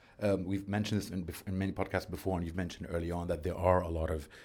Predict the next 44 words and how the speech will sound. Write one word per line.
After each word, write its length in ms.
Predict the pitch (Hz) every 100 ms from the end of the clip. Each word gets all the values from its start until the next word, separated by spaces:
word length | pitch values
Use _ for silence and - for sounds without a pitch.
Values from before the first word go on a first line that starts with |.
| -
festivals 640 | - 92 - 87 78 78 -
and 80 | 78
happenings 500 | 87 82 85 80 78
in 80 | 78
Lebanon, 340 | 80 82 78
so 120 | -
there 120 | 82 85
is 120 | 85
a 40 |
lot 120 | 82
of 100 | 78
competition 580 | - 80 - 90 - 78 - - - -
and 180 | - 82
a 20 |
lot 160 | 85 82
of, 180 | 78 78
I 80 | 85
guess, 240 | 85 80 -
in 140 | 85
the 120 | 90
end, 320 | 85 80 80 - - - -
uh, 360 | 85 80 76 76 - - - - - - _ _ -
noise 540 | 98 98 87 73 69 - -
out 240 | 78 78 -
there 240 | 80 69 -
for 180 | - 82
people 240 | 87 90
to 100 | -
kind 100 | 82
of 60 | 78
filter 300 | - 80 95
in 120 | 85
and, 160 | 82 80 82
and, 220 | 82 80 -
and 160 | 80 78
fix 200 | - -
what 120 | 78
they've 120 | 80 82
gotten. 220 | 90 87 - - - - -
But 120 | 123
having 260 | 147 185 160
said 160 | 160
that 160 | 104 87
now, 220 | 80 73